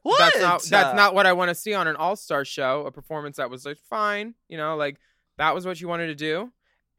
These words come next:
Speaker 2: And
Speaker 1: She flipped her blue hair. She kept it
Speaker 2: Uh,
Speaker 1: simple.
Speaker 2: yeah,
Speaker 1: It was
Speaker 2: but everybody
Speaker 1: edited.
Speaker 2: laughed. Everybody laughed when she flipped her hair. Maybe that was the editing, but why would people have laughed when she flipped her ponytail? She was supposed to be sexy with that, and then they put a laugh track in.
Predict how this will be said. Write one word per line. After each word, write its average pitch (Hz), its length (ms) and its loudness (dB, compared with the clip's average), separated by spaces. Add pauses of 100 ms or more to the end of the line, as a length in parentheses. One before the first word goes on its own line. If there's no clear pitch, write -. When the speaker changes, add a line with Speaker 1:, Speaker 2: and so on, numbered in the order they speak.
(280)
Speaker 2:
And 165 280 0
Speaker 1:
She 214 220 -6
flipped 294 320 -6
her 330 80 -4
blue 262 240 -4
hair. 233 580 0
She - 140 -10
kept 311 220 -10
it 320 120 -10
Speaker 2:
Uh, - 40 -14
Speaker 1:
simple. 143 720 0
Speaker 2:
yeah, - 100 6
Speaker 1:
It 302 40 6
was 196 60 0
Speaker 2:
but 226 140 4
everybody 262 440 6
Speaker 1:
edited. - 120 4
Speaker 2:
laughed. 233 640 8
Everybody 262 480 4
laughed 220 540 0
when 214 180 -8
she 202 160 -10
flipped 202 300 -8
her 202 140 -2
hair. 190 300 0 (200)
Maybe 226 220 -2
that 269 140 2
was 214 140 -2
the 190 140 -6
editing, 247 300 -2
but 175 140 -4
why 196 200 2
would 269 160 -6
people 220 340 -2
have 156 80 -12
laughed 180 460 0
when 160 160 -8
she 165 180 -14
flipped - 380 -10
her 180 80 -4
ponytail? 165 680 -8
She - 140 -20
was - 80 -20
supposed 202 180 -10
to - 60 -20
be 190 60 -14
sexy 196 520 -8
with 139 200 -16
that, 135 260 0
and 160 80 -8
then 165 100 -8
they 160 80 -6
put 170 160 -8
a 139 60 -6
laugh 131 300 -4
track 202 300 -6
in. 233 200 -8